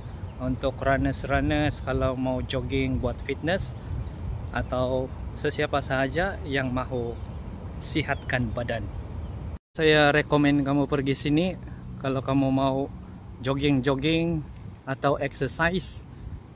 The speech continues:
Kamu boleh nampak sendiri dia punya pokok-pokok, tumbuhan-tumbuhan hijau banyak dekat sini. Jadi dia punya udara tu memang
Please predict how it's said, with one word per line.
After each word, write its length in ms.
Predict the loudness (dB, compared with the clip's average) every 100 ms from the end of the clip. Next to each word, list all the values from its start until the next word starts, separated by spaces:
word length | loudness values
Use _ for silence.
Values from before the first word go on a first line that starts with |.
| -18 -16 -16 -6
Kamu 240 | 0 4
boleh 320 | 6 8 6 6
nampak 320 | 4 4 4
sendiri 480 | 2 2 2 2 0 -8 -2
dia 160 | 0 2
punya 560 | 2 4 4 2 0 -4 -14 -14 -14 -14 -14 -14 -14 -14 -14 -14 -12 -12 2 2
pokok-pokok, 960 | 6 4 4 2 4 6 8 6 2
tumbuhan-tumbuhan 1040 | 2 4 4 4 2 2 2 4 2 2 2
hijau 640 | 2 4 6 6 4 4
banyak 400 | 4 4 2 0
dekat 320 | 0 2 2
sini. 240 | 2 0 -2 -10 -14 -12 -14 -12 -12 -12 -14 -14 -14 -12 -12 -10 -10 -10 -10 -10 -10 -10 -8 -8 -6 4
Jadi 400 | 6 8 6 4
dia 160 | 2
punya 240 | 4 4 6
udara 560 | 4 8 8 8 4 4
tu 320 | 4 6 6 2 -4 -8 -10 -10 -12 -12 -12 -10
memang 480 | 2 6 6 6 4